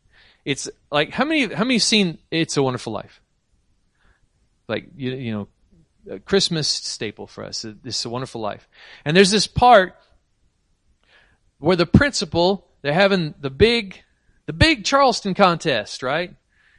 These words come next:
And so everybody's on the dance floor and they're dancing, and somebody's gonna open the door, you know, so, "I've got the key," right? Like, you, some of you could just, like, it, it just, you see a grown-up alfalfa standing there with the key, you know,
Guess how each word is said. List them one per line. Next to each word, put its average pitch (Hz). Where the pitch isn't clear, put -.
And 127
so -
everybody's 233
on 226
the 196
dance 175
floor 123
and 113
they're 113
dancing, 147
and 113
somebody's 185
gonna 143
open 196
the 196
door, 156
you 135
know, 131
so, -
"I've 190
got 139
the 185
key," 262
right? 135
Like, 135
you, 147
some 233
of 196
you 156
could 131
just, -
like, 117
it, -
it 131
just, 143
you 127
see 185
a 110
grown-up 156
alfalfa 151
standing 165
there 117
with 123
the 110
key, 180
you 123
know, 123